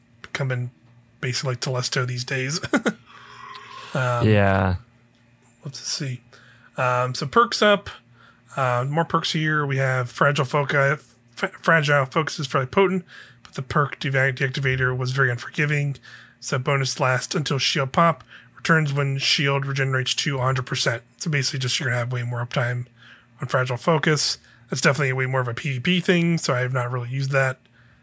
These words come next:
Speaker 1: But apparently, yeah, P V P people are into it, I guess. Um, so sure.
Speaker 2: It wasn't very good, but this definitely makes it way better.
Speaker 1: Sure. Yeah. Um, yeah. Uh, that, that'll be interesting. Sure,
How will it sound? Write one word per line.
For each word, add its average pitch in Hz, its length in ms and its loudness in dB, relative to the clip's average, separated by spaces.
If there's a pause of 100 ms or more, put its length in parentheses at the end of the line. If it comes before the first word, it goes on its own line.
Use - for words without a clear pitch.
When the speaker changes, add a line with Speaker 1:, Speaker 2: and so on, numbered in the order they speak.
(140)
Speaker 1:
But 147 80 -4
apparently, 127 460 0
yeah, 120 100 -4 (100)
P 147 140 -2
V 131 80 -4
P 135 180 -4
people 131 300 -4
are 123 120 0
into 127 220 -2
it, 127 160 -4 (100)
I 156 60 -4
guess. 127 400 -2 (760)
Um, 123 260 -4
so 139 240 -6
sure. 123 320 -2
Speaker 2:
It - 60 0
wasn't 185 260 4
very 165 220 6
good, 110 480 4
but 95 240 4 (180)
this 110 240 2
definitely 110 340 2
makes 98 240 0
it - 80 -6
way 101 380 -2
better. - 480 -4 (140)
Speaker 1:
Sure. 117 280 -6 (540)
Yeah. 120 240 -4 (840)
Um, 120 520 -4 (240)
yeah. 147 240 2 (420)
Uh, 143 360 2 (220)
that, 165 280 2
that'll 170 140 0
be 170 40 2
interesting. 160 400 0 (280)
Sure, 143 260 0